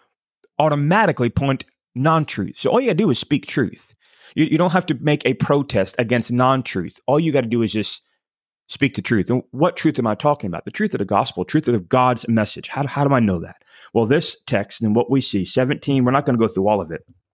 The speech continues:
but seventeen through forty-two, we see that these people in verse seventeen, the high priests and the Pharisees, the Sadducees, the sect that got jealousy, bitterness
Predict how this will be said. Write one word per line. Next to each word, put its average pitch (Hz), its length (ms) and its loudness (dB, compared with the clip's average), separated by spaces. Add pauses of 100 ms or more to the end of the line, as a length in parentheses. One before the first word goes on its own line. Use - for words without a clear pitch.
(360)
but - 160 -8
seventeen 151 400 0
through 139 140 2
forty-two, 127 580 0 (680)
we 123 160 0
see 135 460 2
that 117 400 0
these 131 240 2
people 107 300 0
in 98 80 0
verse 117 200 0
seventeen, 139 380 0
the 82 80 -6
high 113 160 0
priests 92 440 -6 (300)
and 87 120 -18
the - 20 -18
Pharisees, 107 520 0
the 95 60 -8
Sadducees, 107 600 -2
the - 80 -16
sect - 320 -2
that 117 160 0
got 120 180 2 (420)
jealousy, 113 460 0
bitterness 104 600 -2